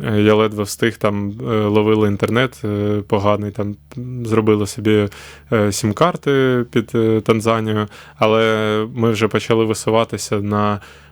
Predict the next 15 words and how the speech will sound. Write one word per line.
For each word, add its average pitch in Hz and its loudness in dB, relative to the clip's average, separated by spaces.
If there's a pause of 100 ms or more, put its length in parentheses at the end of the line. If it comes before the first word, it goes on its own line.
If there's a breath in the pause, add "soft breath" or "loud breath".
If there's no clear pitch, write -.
висоту 110 0
чотири 113 -2
сімсот, 127 -2 (580 soft breath)
е, 110 -2
на 104 2
котрій 113 0
інтернету 107 -2
не 107 0
було 104 2
б. - -14
І 120 -4
я 110 4
ледве 107 -2
встиг 104 -6
так 110 -6